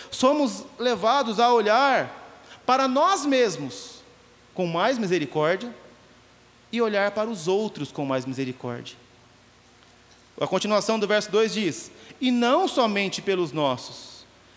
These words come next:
mas também pelos do mundo inteiro." Irmão, se houve perdão para você, há perdão para todo aquele que se chegar diante de Deus.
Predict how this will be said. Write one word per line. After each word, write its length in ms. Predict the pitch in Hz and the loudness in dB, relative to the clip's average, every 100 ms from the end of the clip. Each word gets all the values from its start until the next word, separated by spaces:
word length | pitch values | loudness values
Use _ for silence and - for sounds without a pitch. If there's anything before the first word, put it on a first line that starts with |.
| - - | -20 -4
mas 280 | 185 196 190 | 0 0 0
também 440 | 214 165 175 208 | -4 -2 -4 -4
pelos 400 | - 175 175 190 | -4 -2 -2 -4
do 140 | 185 | -4
mundo 400 | 190 156 160 170 - - 170 | -4 -4 -6 -10 -12 -16 -14
inteiro." 580 | 160 180 190 180 127 - - - - - _ _ - - - - - | -6 -2 0 0 -4 -10 -20 -20 -20 -20 _ _ -20 -20 -20 -18 -6
Irmão, 460 | 202 240 180 117 - | 0 0 0 -4 -12
se 280 | - - 240 | -14 -6 0
houve 340 | 226 294 247 247 | 2 2 0 0
perdão 420 | 220 190 170 208 | 0 2 2 0
para 140 | 208 | -2
você, 580 | 165 151 - 202 214 135 - - - - - - _ _ - | -2 -4 -4 -2 -2 -4 -12 -20 -20 -20 -20 -20 _ _ -4
há 140 | 190 | -2
perdão 400 | - 190 160 185 | 0 -2 0 -2
para 160 | 185 165 | -2 -4
todo 300 | - 208 202 | -2 -2 -2
aquele 240 | 190 170 | -4 -6
que 40 | 165 | -6
se 80 | |
chegar 320 | 160 156 139 127 | -8 -6 -6 -6
diante 240 | 131 131 | -10 -12
de 80 | 131 | -14
Deus. 400 | 120 107 98 | -12 -14 -16